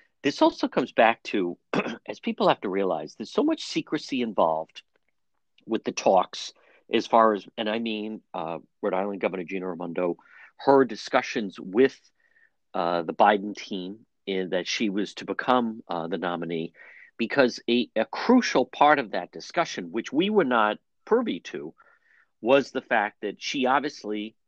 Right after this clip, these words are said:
was told by them, "Do not say anything while you're,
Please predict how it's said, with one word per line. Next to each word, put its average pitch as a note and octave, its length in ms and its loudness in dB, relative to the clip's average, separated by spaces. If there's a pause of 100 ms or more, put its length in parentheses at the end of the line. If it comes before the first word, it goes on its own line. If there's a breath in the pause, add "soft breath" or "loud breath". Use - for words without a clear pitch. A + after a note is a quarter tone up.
(220)
was A2+ 240 -6
told B2+ 380 0
by A#2+ 220 6
them, F2 280 -8 (360)
"Do B2 140 -6
not A#2 280 2
say B2 180 -4
anything G2+ 460 -8
while F2+ 340 -2
you're, E2+ 400 -2